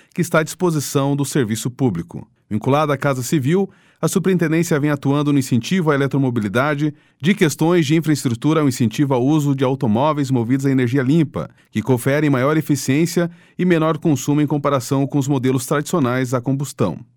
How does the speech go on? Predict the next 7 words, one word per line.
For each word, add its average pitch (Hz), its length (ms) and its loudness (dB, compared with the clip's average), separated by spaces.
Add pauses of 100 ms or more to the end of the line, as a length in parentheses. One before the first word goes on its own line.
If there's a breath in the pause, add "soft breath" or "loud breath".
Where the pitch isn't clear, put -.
(120)
Tornar 147 300 2
essa 160 200 -2
tecnologia 131 580 0
mais 120 180 0
acessível 113 460 -4
ao 104 60 -2
paranaense 147 600 0